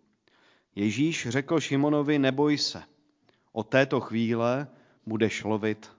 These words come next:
lidi." Přirazili s loďmi k zemi, všechno tam nechali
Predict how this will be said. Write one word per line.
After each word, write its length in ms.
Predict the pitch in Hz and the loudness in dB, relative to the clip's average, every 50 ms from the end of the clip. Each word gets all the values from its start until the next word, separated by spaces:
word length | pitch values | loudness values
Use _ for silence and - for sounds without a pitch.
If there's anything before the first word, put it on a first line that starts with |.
| _ _ _ - | _ _ _ -10
lidi." 340 | - 190 202 170 170 87 - - _ _ _ _ _ _ _ _ _ _ _ _ _ _ _ _ _ - | -8 -8 -8 -8 -10 -14 -16 -18 _ _ _ _ _ _ _ _ _ _ _ _ _ _ _ _ _ -8
Přirazili 640 | - - 123 123 127 131 113 131 147 143 123 101 - - - - - | -4 0 4 6 6 6 6 4 2 2 2 0 -2 -6 -16 -18 -10
s 160 | - - - | -6 -2 0
loďmi 380 | 120 120 123 - 117 107 95 87 | 0 0 0 0 -2 -2 -2 -2
k 60 | 92 | -4
zemi, 520 | 90 - 104 107 117 127 143 160 180 180 - - _ _ _ _ _ _ _ - | -6 -4 -2 0 0 0 0 -2 -4 -6 -10 -16 _ _ _ _ _ _ _ -8
všechno 360 | - - 139 127 - 135 123 | -4 -2 -2 -2 -2 -2 -2
tam 240 | 113 113 95 90 90 | 0 -2 -4 -2 -4
nechali 540 | 104 110 - - 127 120 120 127 135 143 | -6 -6 -2 -2 0 0 0 -2 -4 -6